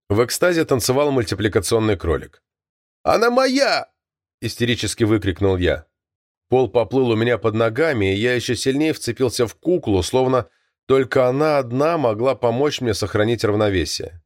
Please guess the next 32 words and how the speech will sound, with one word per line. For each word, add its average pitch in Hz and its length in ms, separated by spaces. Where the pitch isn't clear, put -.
Отец 175 320
потряс 135 380
головой. 117 580
Единственный 170 680
раз 151 260
на 110 80
моей 113 240
памяти 151 500
ему 131 240
изменило 131 480
его 117 300
непоколебимое 117 720
добродушие. 101 800
Он 131 140
хотел 165 360
столь 160 240
многого, 160 600
а 123 60
мир 165 280
съёживался 147 920
у 127 80
него 131 300
на 131 120
глазах. 117 600
Его 139 320
избегала 151 480
жена, 107 440
бизнес 123 460
не 110 100
приносил 113 440
ощутимого 107 600
дохода, 90 520